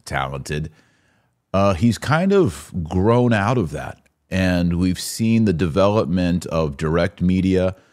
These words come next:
streaming. It's happening in film. It's happening in the music industry. You see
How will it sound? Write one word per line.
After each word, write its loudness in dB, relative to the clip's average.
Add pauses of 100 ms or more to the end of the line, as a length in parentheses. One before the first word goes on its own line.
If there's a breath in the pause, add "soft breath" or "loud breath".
(160 soft breath)
streaming. 0
It's -10
happening -2
in -2
film. -4 (640)
It's -6
happening -2
in -4
the -2
music -2
industry. -2 (800)
You -2
see 0